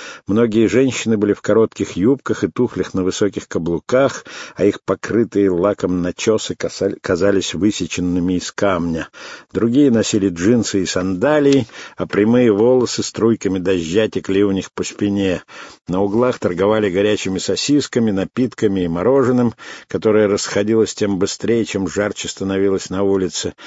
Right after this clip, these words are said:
Во всей этой суматохе чувствовалась какая-то нервная агрессивность,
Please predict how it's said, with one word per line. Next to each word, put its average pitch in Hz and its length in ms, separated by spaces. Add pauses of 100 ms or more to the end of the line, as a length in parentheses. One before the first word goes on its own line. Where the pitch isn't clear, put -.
(240)
Во 90 100
всей 120 280
этой 110 200
суматохе 110 760
чувствовалась 107 680
какая-то 101 480
нервная 104 840
агрессивность, 95 1300